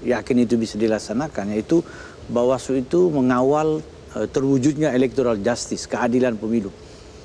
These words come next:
Jadi proses-proses itu harusnya, eh, bisa, eh, diperankan oleh Bawaslu ya. Jadi, eh, saya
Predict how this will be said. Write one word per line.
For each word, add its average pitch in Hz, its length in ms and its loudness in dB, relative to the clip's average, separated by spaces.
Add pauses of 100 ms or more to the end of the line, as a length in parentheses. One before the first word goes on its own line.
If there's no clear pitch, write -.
(280)
Jadi 151 160 0
proses-proses 156 800 -2
itu 156 160 0
harusnya, 165 720 -2
eh, 123 160 -2
bisa, 123 640 -2
eh, 117 160 -4
diperankan 143 640 0
oleh 127 160 4
Bawaslu 117 560 -2
ya. 127 160 0 (580)
Jadi, 190 400 2
eh, 127 240 2
saya 143 240 2